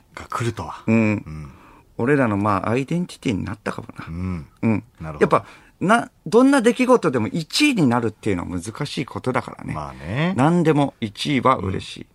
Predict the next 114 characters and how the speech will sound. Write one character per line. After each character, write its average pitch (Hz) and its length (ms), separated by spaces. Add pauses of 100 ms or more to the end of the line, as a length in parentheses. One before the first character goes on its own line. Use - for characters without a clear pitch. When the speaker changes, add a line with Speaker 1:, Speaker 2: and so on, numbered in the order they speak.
(160)
Speaker 1:
う 127 60
ん。 117 60
Speaker 2:
う - 20
ん。 - 0
Speaker 1:
何 80 60
で 78 80
も 78 200
こ 82 80
い 80 40
つ - 100
の 85 80
た 156 120
め 170 80
に。 - 0
Speaker 2:
こ - 0
う - 0
い 170 40
う 160 40
形 190 420
で 220 100
一 180 340
位、 - 100
Speaker 1:
う - 60
ん。 - 20
Speaker 2:
ア 117 60
イ 120 80
デ 139 80
ン 123 40
テ - 80
ィ - 40
テ 117 100
ィ 98 60
を 98 80 (500)
設 127 180
け 139 140
る 123 400
こ - 140
と 233 120
に 202 80
な 185 120
れ 247 100
る 214 120
と 151 80
は 113 180
思 123 200
わ 143 60
な 123 120
か 80 100
っ - 100
た - 140
よ。 - 80 (160)
Speaker 1:
う 80 40
ん。 80 40
う - 20
ん。 73 80 (140)
Speaker 2:
結 113 200
果、 110 100
ウ 104 120
リ。 - 100 (1500)
あ、 - 140
「あ 202 60
の 226 100
件 214 240
ど 139 100
う 196 60
な 151 80
っ - 80
た 110 80
ん 98 40
で - 40
す - 60
か？ - 100 (180)
ギ 208 140
ネ 220 100
ス 151 120
ね、 165 100
お、 151 320
お 196 60
め 240 80
で 240 80
と 233 100
う 220 40
ご 202 60
ざ 196 80
い 170 40
ま 151 100
す」 - 240
っ - 80
て。 - 0
い - 40 (580)
や、 143 100
ウ 175 100
リ 202 120
で。 - 200 (360)
ウ 98 140
リ。 87 120 (180)
ね、 214 200
そ 311 140
ろ 294 100
そ 269 80
ろ 247 80
じ 226 80
ゃ 226 40
な 254 100
い - 20
で 240 80
す - 80
か。 135 200
Speaker 1:
や 85 120
ば 110 180
い 90 80
じ 82 100
ゃ 76 100
ん。 69 60